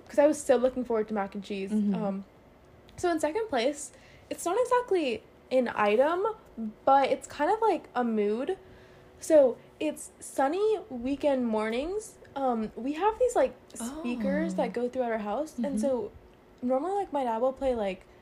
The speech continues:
Speaker 1: like, music, like, like, really mellow, like, music on
Speaker 2: Mm-hmm,
Speaker 1: them.
Speaker 2: mm-hmm.
Speaker 1: And so, like, I'll wake up and it'll be, like, music, and it,
Speaker 2: Oh,
Speaker 1: when it's
Speaker 2: that's so
Speaker 1: so
Speaker 2: nice.
Speaker 1: nice and sunny outside, and, like, your entire room is clean, and you can open your windows, and it smells
Speaker 2: Oh,
Speaker 1: fresh.
Speaker 2: and you can, you have, like, a nice cup of iced coffee or
Speaker 1: Oh.
Speaker 2: something.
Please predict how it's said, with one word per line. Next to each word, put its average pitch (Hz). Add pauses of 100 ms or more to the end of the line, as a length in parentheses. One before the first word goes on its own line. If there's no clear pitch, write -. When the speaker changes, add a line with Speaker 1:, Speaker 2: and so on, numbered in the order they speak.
(380)
Speaker 1:
like, 262
music, 233
like, 226
like, 220
really 233
mellow, 214
like, 208
music 214
on 233
Speaker 2:
Mm-hmm, -
Speaker 1:
them. 214
Speaker 2:
mm-hmm. 214
Speaker 1:
And 262
so, 285
like, 269
I'll 247
wake 240
up 233
and 220
it'll 226
be, 226
like, 220
music, 226
and 240
it, 240
Speaker 2:
Oh, 240
Speaker 1:
when 254
it's 247
Speaker 2:
that's 254
so 233
Speaker 1:
so 202
Speaker 2:
nice. 208
Speaker 1:
nice 233
and 240
sunny 226
outside, 226
and, 220
like, 214 (120)
your 240
entire 233
room 220
is 214
clean, 226
and 214
you 214
can 220
open 220
your 214
windows, 214
and 214
it -
smells 208
Speaker 2:
Oh, 208
Speaker 1:
fresh. 202
Speaker 2:
and 202
you 202
can, 202
you 196
have, 196
like, 202
a 190
nice 180
cup 185
of 185
iced 180
coffee 175
or 226
Speaker 1:
Oh. 196
Speaker 2:
something. 175